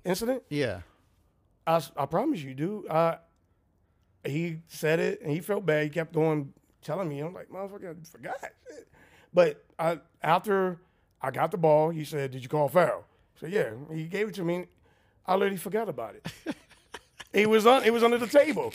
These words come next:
Speaker 1: Everybody kept talking about it. It was like,
Speaker 2: No,
Speaker 1: "Dude."
Speaker 2: because it was real, and all, it wasn't just me. It was
Speaker 1: I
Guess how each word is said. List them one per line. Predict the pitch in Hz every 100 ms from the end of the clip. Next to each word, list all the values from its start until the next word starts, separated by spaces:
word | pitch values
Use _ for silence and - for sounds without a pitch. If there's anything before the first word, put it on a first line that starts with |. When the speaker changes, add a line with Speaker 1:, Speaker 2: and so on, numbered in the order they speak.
| - 151 180 220 185
Speaker 1:
Everybody | 233 302 294 254
kept | 269 254
talking | 269 302 285 247
about | 208 202
it. |
It |
was | 226
like, | -
Speaker 2:
No, | 170 175
Speaker 1:
"Dude." | 196 -
Speaker 2:
because | 170 147
it | 147
was | 143 123
real, | 131 156 135 117
and | 120 120
all, | 127 139
it | - 139 151
wasn't | 131 147 196 180
just | 202
me. | 170 160 127 101
It | 131
was |
Speaker 1:
I | 254